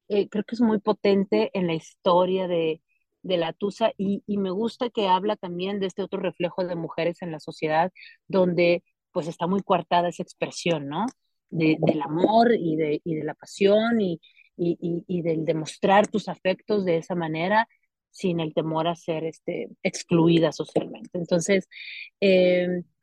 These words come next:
pues bueno, eh, teniendo todos estos recovecos y más, que, que me podría estar un ratote hablando de la Tusa, de todo, de su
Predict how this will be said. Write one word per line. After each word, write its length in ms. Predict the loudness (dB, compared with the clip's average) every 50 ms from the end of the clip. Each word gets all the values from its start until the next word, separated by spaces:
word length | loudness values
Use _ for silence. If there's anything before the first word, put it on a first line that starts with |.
| _ _ _ _ _
pues 180 | 2 4 4 4
bueno, 360 | 4 2 2 0 -2 -6 -10 _ _
eh, 140 | -16 -16 -14 -14 -10
teniendo 380 | -4 -4 -2 0 2 2 2 2
todos 340 | 2 2 2 2 0 -2 -6
estos 340 | -10 -6 _ -4 -4 -2 -2
recovecos 580 | -4 -2 -2 0 -2 -2 -2 -2 -6 -8 -8 _ _
y 100 | -2 0
más, 500 | 0 0 0 0 0 0 -2 -4 -8 _ _ _ _
que, 280 | -14 -10 -10 -10 -10 -12 -10 -6
que 140 | -4 -2 -2
me 220 | -2 -2 -4 -4 -2
podría 380 | -2 -2 0 0 0 0 -2
estar 240 | -2 -2 -2 -2 2
un 80 | 2 4
ratote 440 | 4 4 4 4 2 2 4 2
hablando 360 | 2 4 2 2 2 2 2 2
de 120 | 2 0
la 140 | 0 -4 -6
Tusa, 320 | -6 -6 -8 -6 -2 -4
de 60 | -4
todo, 360 | -2 -4 -4 -2 -2 -4 -6 -8 _ _ _ _ _ _ _ _ -16 -16 -16 _
de 160 | -4 -4 -4
su 160 | -2 -4 -8